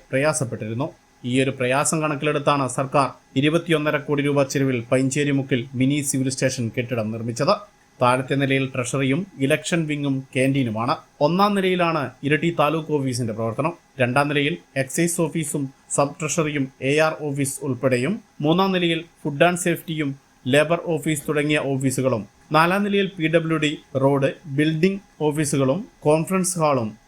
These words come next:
ഉൾപ്പെടെയുള്ള സജ്ജീകരണങ്ങളോടെയാണ് മിനി സിവിൽ സ്റ്റേഷൻ പ്രവർത്തിക്കുക. പി ഡബ്ല്യു ഡി ഹിൽട്രാക്ക് കൺസ്ട്രക്ഷൻ പ്രൈവറ്റ് ലിമിറ്റഡ് ആണ് നിർമ്മാണം നടത്തിയത്. ഡിസംബർ അവസാന വാരത്തോടുകൂടി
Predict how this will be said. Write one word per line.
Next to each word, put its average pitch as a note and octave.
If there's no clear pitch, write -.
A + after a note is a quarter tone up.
ഉൾപ്പെടെയുള്ള D#3+
സജ്ജീകരണങ്ങളോടെയാണ് D#3
മിനി C#3+
സിവിൽ D3+
സ്റ്റേഷൻ C3+
പ്രവർത്തിക്കുക. B2
പി F3+
ഡബ്ല്യു F#3
ഡി F3
ഹിൽട്രാക്ക് D#3+
കൺസ്ട്രക്ഷൻ E3+
പ്രൈവറ്റ് E3+
ലിമിറ്റഡ് E3
ആണ് C#3
നിർമ്മാണം D3
നടത്തിയത്. C3
ഡിസംബർ F#3
അവസാന E3
വാരത്തോടുകൂടി E3+